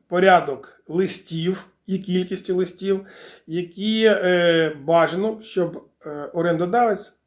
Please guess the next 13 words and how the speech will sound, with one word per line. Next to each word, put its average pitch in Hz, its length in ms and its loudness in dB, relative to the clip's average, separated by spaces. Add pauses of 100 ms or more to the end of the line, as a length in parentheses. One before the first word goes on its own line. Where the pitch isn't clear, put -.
подав 156 540 -2
до 165 160 -4
орендаря 160 840 -2
рекомендованим 175 840 -4
там 160 180 -8
листом 165 260 -6
з - 40 -14
повідомленням 156 640 -6
про 151 180 -8
вручення, 143 500 -12 (440)
для 175 180 0
того, 214 360 4
щоб 139 680 -4